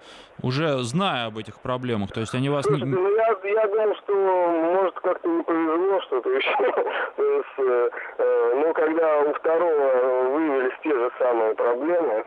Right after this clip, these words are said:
Speaker 2: вот, э, после этого я щас купил Peugeot Partner, это, конечно, машина поменьше, длинная, дизельная.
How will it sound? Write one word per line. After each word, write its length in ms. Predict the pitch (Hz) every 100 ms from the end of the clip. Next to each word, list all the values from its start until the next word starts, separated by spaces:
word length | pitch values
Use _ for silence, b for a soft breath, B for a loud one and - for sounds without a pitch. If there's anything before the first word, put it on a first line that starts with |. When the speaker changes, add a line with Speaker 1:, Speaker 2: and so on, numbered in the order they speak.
| -
Speaker 2:
вот, 560 | 117 110 110 110 104 - -
э, 560 | - 104 104 107 120 117 -
после 320 | 127 - 143
этого 280 | 160 156 123
я 180 | 123 127
щас 200 | - 123 -
купил 300 | - - 135
Peugeot 380 | 143 135 143 -
Partner, 500 | 143 143 190 208 160
это, 120 | -
конечно, 360 | 123 117 -
машина 340 | 120 123 135 120
поменьше, 560 | 135 131 180 170 - 117
длинная, 520 | 117 120 113 107 98 B B B B -
дизельная. 720 | 120 127 117 110 110 107 110